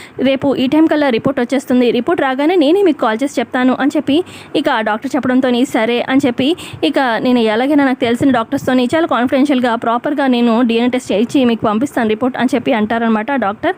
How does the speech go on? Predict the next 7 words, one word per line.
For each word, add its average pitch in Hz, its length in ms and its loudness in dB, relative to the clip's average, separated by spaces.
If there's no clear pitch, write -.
సరే 269 260 0
అని 254 140 0
చెప్పి 247 240 -2
గుండమ్మ 247 340 2
ఆదిత్య 240 440 -2
ఇంటికి 277 240 2
బయలుదేరతారు. 226 640 0